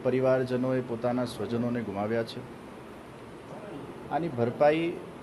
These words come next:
એ શક્ય જ નથી. મારી વ્યક્તિગત રીતે એક લાગણી હતી કે હું પ્રત્યક્ષ જગ્યા પર જઉં. બે દિવસ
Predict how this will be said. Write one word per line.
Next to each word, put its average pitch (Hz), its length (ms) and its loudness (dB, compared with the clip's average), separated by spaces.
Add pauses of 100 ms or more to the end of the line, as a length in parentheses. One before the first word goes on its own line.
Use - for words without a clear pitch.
(180)
એ 151 60 -2
શક્ય 127 420 -4
જ 123 40 -2
નથી. 98 340 -8 (2250)
મારી 139 180 4
વ્યક્તિગત 151 460 2
રીતે 156 260 0
એક 151 140 2
લાગણી 135 380 4
હતી 131 200 -4
કે 143 120 -6
હું 131 140 -2
પ્રત્યક્ષ 135 460 -4
જગ્યા 117 380 0
પર 120 160 -4
જઉં. 104 280 -2 (1600)
બે 117 120 0
દિવસ 113 240 0